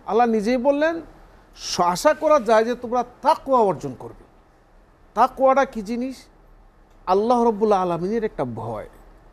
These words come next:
যে আল্লাহ রাব্বুল আলামিন সবসময় আমাকে দেখছেন, আমি যা বলি আল্লাহ রাব্বুল আলামিন শুনেন, আমি যা ভাবি আল্লাহ রাব্বুল আলামিন বুঝেন। আল্লাহ রাব্বুল আলামিনের নজরের বাইরে আমার কোনো কথা,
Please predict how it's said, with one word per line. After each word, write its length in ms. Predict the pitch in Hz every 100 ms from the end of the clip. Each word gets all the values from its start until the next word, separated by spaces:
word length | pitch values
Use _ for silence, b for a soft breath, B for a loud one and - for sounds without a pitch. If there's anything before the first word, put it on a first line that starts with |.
| - _ _ _ _ _ - - _ -
যে 140 | 139
আল্লাহ 320 | 156 185 247
রাব্বুল 280 | 262 240 262
আলামিন 380 | 233 185 190 240
সবসময় 500 | - 220 - 262 254
আমাকে 220 | 214 190
দেখছেন, 440 | 156 - - 151 170 214 - - b b b b b _ _
আমি 240 | 147 185 233
যা 260 | 170 226
বলি 280 | 214 240 233
আল্লাহ 220 | 226 220
রাব্বুল 240 | 208 185 190
আলামিন 280 | 185 180
শুনেন, 480 | 170 - 160 151 202 240 - - - _ - - -
আমি 220 | 180 226
যা 260 | 160 180
ভাবি 320 | 202 147 180 226
আল্লাহ 220 | 226 214
রাব্বুল 240 | 202 202
আলামিন 380 | 190 185 185 190
বুঝেন। 480 | 139 147 120 151 170 - - - b b b _ -
আল্লাহ 260 | 175 233 254
রাব্বুল 280 | 226 269
আলামিনের 540 | 262 254 262 277 285 294 285 - - - 156
নজরের 480 | 208 240 262 269 220
বাইরে 420 | 170 190 220 247
আমার 240 | 196 208 190
কোনো 200 | 226 220 214
কথা, 400 | 208 196 185 214